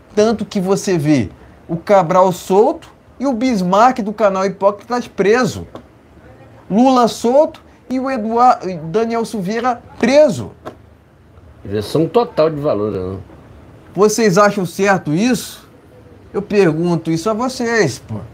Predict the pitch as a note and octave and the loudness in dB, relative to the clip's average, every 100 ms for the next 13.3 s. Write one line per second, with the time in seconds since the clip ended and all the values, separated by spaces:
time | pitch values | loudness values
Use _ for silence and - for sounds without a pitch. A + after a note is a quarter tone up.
0 | - - - C3 C3+ D#3+ F#3 F3 - D3 | -20 -16 -8 -6 -2 -2 -2 -4 -4 -2
1 | E3 G3 D4+ D#4 G4 B3+ - A#2+ D3 E3+ | -2 -4 -4 -2 0 0 2 4 4 2
2 | B2 E3 - G#3+ C#4 D#3 D#3+ D#3 - - | -2 -6 -6 -2 2 2 2 -2 -6 -2
3 | B2+ G#2+ C#3 E3+ - - F2 F2 D#2+ - | -2 0 -2 -4 -8 -12 -10 -10 -10 -18
4 | - A#2 D3 F3+ F3 G#3 - E4 E3+ E3 | -8 -2 -2 -2 -4 -6 -6 -4 0 2
5 | G3 A#2 - - - D#3 F#3+ A#3+ B3 D3+ | 2 0 -12 -20 -8 -4 -2 0 0 0
6 | F#3 - D#4 D#4 - A3 B3+ - - - | -2 -2 -4 -4 -4 0 0 -4 -10 -14
7 | - - - - - - - D#4 C#4+ D#3+ | -20 -20 -20 -20 -20 -18 -14 -6 -2 -2
8 | F3+ A#3 B3+ - F#3 G3+ - - - - | -2 -2 -4 -2 -2 -2 -4 -14 -20 -6
9 | G#3 F#3+ G3+ F3 G2 - - - - - | 0 0 4 2 2 -6 -20 -20 -20 -20
10 | - - - - - - - F#3+ E3 G#3+ | -20 -20 -20 -20 -20 -2 2 4 2 0
11 | F#3 G#3 C#4+ - G4+ - _ - _ _ | 4 4 2 -2 -6 -8 _ -20 _ _
12 | _ - G3+ G3 G3 G#3+ A3+ A#3+ - G3+ | _ -2 0 2 4 4 4 -2 -4 -4
13 | G#3+ A#3+ C#4 | -4 -4 -8